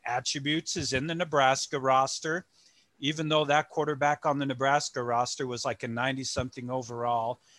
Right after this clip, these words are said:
and didn't fumble the ball every time he was touched and, uh, all this other <laughs> crap, you know. Uh, he, he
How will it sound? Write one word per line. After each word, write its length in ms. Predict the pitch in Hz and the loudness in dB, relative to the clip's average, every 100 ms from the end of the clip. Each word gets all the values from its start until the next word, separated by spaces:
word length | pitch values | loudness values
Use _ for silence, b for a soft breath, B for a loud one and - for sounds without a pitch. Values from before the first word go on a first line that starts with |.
| b - | b -8
and 160 | 127 | -4
didn't 240 | 123 135 131 | 0 0 -2
fumble 360 | - 135 147 | 0 0 0
the 80 | 131 | -2
ball 360 | 120 135 131 127 | 4 6 6 4
every 220 | 117 117 | 0 -4
time 300 | - 120 117 | 0 2 0
he 140 | 127 | -4
was 220 | 117 104 | -6 -6
touched 520 | - 120 127 - - - b b b - | -4 -2 -2 -2 -8 -10 b b b 0
and, 280 | 135 139 | 2 6
uh, 260 | 143 135 131 | 8 8 8
all 120 | 143 | 6
this 220 | 151 147 175 | 6 4 6
other 220 | 170 143 | 6 4
<laughs> 100 | - | 2
crap, 340 | 139 135 - | 4 4 2
you 100 | 135 | -2
know. 240 | 127 131 147 B B _ - | 2 2 2 B B _ 2
Uh, 280 | 156 151 | 6 8
he, 280 | 147 185 180 226 233 | 8 6 4 0 -8
he 340 | 160 214 208 | -2 4 4